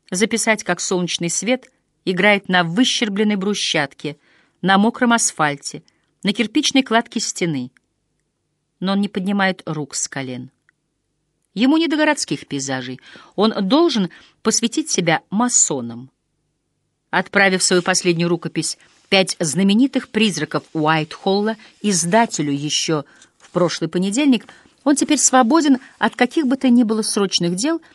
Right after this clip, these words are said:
и испытывает почти болезненное желание снова оказаться рядом со своими скучающими старушками. Уайтхолл, улица в центре Лондона,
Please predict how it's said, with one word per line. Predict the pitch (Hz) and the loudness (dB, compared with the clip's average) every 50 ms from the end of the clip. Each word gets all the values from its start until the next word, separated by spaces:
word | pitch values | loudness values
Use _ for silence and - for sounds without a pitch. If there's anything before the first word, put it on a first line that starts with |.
| _ _ _ | _ _ _
и | 226 247 | 0 0
испытывает | - - - 349 - 320 277 277 - | 0 0 0 -2 -2 0 -2 -2 -2
почти | - 269 254 - - 277 | -2 -2 -2 0 0 0
болезненное | 214 180 202 208 226 254 302 320 302 277 277 254 262 240 | 2 4 4 4 4 4 2 2 2 4 4 4 4 2
желание | 226 226 226 226 220 214 220 | 0 -2 -2 0 0 0 0
снова | 196 - - 208 196 190 156 147 | 0 0 2 2 2 2 2 0
оказаться | 143 - 160 147 139 147 139 - - 156 | 0 -2 -2 -2 -2 -2 -2 -2 -2 0
рядом | 151 147 139 131 139 135 - - - _ _ - | -2 -2 -2 -2 -4 -6 -8 -14 -20 _ _ -6
со | - - | -2 -2
своими | - - 208 220 220 208 | 0 0 2 2 2 0
скучающими | 196 - - - 240 - - - 180 156 151 - - - - 175 175 165 - _ _ _ _ _ | 0 -2 -4 -4 -6 -4 -2 -2 -2 -2 -2 -4 -6 -4 -4 -4 -4 -4 -6 _ _ _ _ _
старушками. | - - - - - 208 190 160 131 - - - - 143 139 135 127 - _ _ _ _ _ _ _ _ _ _ _ _ _ _ _ _ _ _ _ _ _ _ _ _ _ _ _ | -8 -6 -4 -2 -2 -2 -2 -4 -6 -8 -8 -8 -6 -6 -6 -6 -8 -10 _ _ _ _ _ _ _ _ _ _ _ _ _ _ _ _ _ _ _ _ _ _ _ _ _ _ _
Уайтхолл, | 175 175 185 190 190 208 202 - - - - 262 269 269 269 - _ | 0 4 4 4 4 2 -2 -6 -8 -2 0 2 2 2 -2 -4 _
улица | 214 208 208 214 214 - - 240 | -2 0 0 0 0 -2 -2 -4
в | 214 - | -4 -4
центре | - - 185 175 180 170 - 180 185 | -2 0 0 0 0 -2 -4 -6 -6
Лондона, | 170 143 135 127 127 123 127 127 127 127 131 | -4 -4 -4 -4 -4 -4 -6 -6 -6 -6 -8